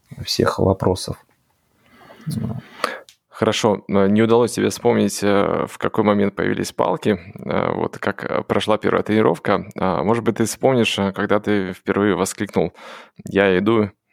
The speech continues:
Speaker 2: открываю Россию».
Speaker 1: Да, это было в прошлом году. Ну, з-, я уже, собственно говоря,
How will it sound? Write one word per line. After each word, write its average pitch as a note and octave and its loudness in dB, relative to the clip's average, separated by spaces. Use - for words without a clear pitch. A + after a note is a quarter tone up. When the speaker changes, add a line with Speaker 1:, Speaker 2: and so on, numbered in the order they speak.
Speaker 2:
открываю F#2+ 2
Россию». D#2+ -2
Speaker 1:
Да, C#3+ 4
это C3+ -2
было A#2+ 0
в - -18
прошлом A#2+ 0
году. D#3 0
Ну, C3 0
з-, G#2+ -8
я C3 4
уже, A#2+ -2
собственно B2 -4
говоря, A#2+ 2